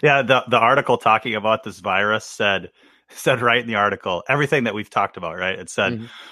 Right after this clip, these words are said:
Speaker 1: "Well, some businesses do not automatically update their Windows operating system because it'll cause greater problems." <laughs> And it's just like, yeah, exactly. Windows is malware. <laughs>
Speaker 2: It,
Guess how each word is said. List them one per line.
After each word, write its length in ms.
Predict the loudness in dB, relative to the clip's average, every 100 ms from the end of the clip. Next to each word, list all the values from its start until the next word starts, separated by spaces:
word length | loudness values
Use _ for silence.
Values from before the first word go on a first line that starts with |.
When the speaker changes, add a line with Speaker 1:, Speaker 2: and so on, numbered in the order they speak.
| -4
Speaker 1:
"Well, 100 | -2
some 280 | 2 2 4
businesses 600 | 2 0 -4 -4 -6 -6
do 160 | -6
not 320 | 2 4 4 6
automatically 800 | 4 4 2 0 0 -2 -6
update 480 | -4 -4 -2 -4 -4
their 220 | -4 -4
Windows 560 | -2 -4 -2 -2 -2 -4
operating 480 | -4 -4 -2 -2 -2
system 420 | -2 -2 -2 -2
because 380 | -2 0 0 2
it'll 160 | 0
cause 420 | 0 2 4 4 0
greater 400 | 0 0 0 -2
problems." 640 | 2 4 2 0 -8 -4
<laughs> 0 |
And 140 | -2
it's 160 | 0 -2
just 180 | -2 0
like, 180 | 0 2
yeah, 200 | 2 2
exactly. 580 | 2 0 0 -4 -6
Windows 560 | -4 -2 0 2 0 -2 -12 -6
is 260 | -2 0 0
malware. 680 | 4 6 6 0 -2 -6 -8 -10 -14
<laughs> 180 | -14 -12
Speaker 2:
It, 200 | -10 -10